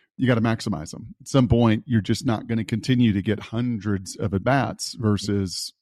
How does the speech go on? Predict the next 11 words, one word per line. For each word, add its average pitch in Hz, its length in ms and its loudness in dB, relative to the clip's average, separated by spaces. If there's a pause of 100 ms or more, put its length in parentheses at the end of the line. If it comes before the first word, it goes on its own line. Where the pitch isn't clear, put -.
you 101 120 -6
know, 87 100 -4
making, 104 560 0
making 107 300 0
a 98 40 4
move. 107 400 6
And 101 160 -2
for - 100 -6
an 104 60 -2
organization 107 720 -2
that 101 180 -4